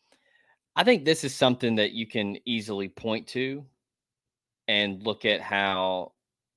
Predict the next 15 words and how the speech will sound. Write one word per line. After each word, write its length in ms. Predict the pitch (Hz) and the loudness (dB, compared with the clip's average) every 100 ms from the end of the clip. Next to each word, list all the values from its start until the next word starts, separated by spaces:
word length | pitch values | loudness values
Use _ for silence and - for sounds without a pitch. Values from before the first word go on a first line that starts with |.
| - | 0
covid 500 | 156 135 117 113 104 | 2 4 4 4 4
has 420 | 101 101 98 - | 2 0 0 -8
impacted 760 | 110 98 - - 101 - 98 92 | -10 -8 -2 0 0 -2 -8 -8
this 160 | 92 | -12
twenty 280 | - - 101 | -12 -8 -8
twenty-one 480 | 92 104 95 92 90 | -6 -6 -6 -6 -10
cycle. 380 | - 92 95 90 | -6 -6 -4 -8
I 200 | 76 131 | -6 -6
think 220 | 165 139 | -6 -8
all 280 | - 113 127 | -2 0 0
three 280 | - 127 127 | 0 -4 -4
of 80 | 104 | -2
those 220 | 107 101 | -2 -2
head 240 | 101 98 | -6 -6
coaches 480 | 101 104 101 147 135 | -6 -8 -8 -12 -14